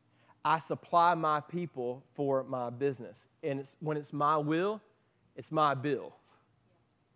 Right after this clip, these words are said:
He brings the bread. He brings the fish.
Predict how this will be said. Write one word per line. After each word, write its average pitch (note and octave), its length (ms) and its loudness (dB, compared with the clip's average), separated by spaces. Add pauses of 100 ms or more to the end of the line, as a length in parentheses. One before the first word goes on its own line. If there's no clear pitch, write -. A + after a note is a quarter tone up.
(580)
He D#3 80 0
brings F#3 260 2
the E3+ 80 -2
bread. F3+ 400 6 (280)
He D#3 80 -2
brings E3 260 0
the D3 80 -10
fish. D3+ 500 -2